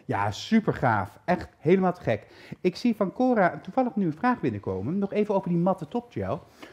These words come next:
Moet de matte topgel dan langer in de lamp? Na dertig seconden heeft hij toch een plaklaagje?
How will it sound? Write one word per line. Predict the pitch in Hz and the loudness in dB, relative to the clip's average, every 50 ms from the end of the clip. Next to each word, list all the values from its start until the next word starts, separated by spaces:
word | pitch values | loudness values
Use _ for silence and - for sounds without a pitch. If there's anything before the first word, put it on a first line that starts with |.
| - - - | -18 -6 -2
Moet | 196 233 - | -2 0 2
de | 240 214 | 2 2
matte | 190 214 240 233 233 202 | 4 4 2 0 -2 -4
topgel | - 226 214 - - 180 170 165 | -6 -6 -6 -4 -2 -2 -2 0
dan | 165 170 165 170 | 0 -2 0 0
langer | 220 240 226 208 196 | 0 0 0 0 0
in | 180 160 | 0 0
de | 151 | 0
lamp? | 131 104 107 175 175 | -2 -2 -2 -4 -2
Na | 175 175 165 | -2 -2 -2
dertig | 156 214 220 220 - 196 | 0 -2 -2 -4 -4 -8
seconden | - 180 - 190 175 170 156 | -10 -8 -6 -4 -2 -2 0
heeft | 151 151 147 | -2 -2 -4
hij | - - | -6 -8
toch | 147 139 | -8 -6
een | 131 123 - | -6 -6 -4
plaklaagje? | - 208 214 214 - 120 107 101 101 95 - - 190 | -2 -4 -4 -2 -2 -2 -2 -2 -4 -6 -10 -14 -16